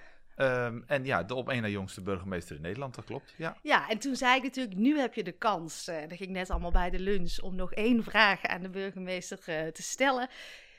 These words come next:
Speaker 2: "Wat wil je dan vragen?" Oh, trouwens, ze heeft wel heel goed opgelet. Compliment.
Speaker 1: Ja, heel goed.
Speaker 2: <laughs> En toen zei ze, "Hoe oud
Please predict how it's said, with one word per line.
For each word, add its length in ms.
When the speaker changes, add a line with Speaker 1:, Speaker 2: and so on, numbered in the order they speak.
Speaker 2:
"Wat 260
wil 140
je 120
dan 180
vragen?" 640
Oh, 180
trouwens, 300
ze 60
heeft 120
wel 120
heel 140
goed 160
opgelet. 600
Compliment. 600
Speaker 1:
Ja, 260
heel 220
goed. 340
Speaker 2:
<laughs> 760
En 100
toen 100
zei 240
ze, 220
"Hoe 460
oud 540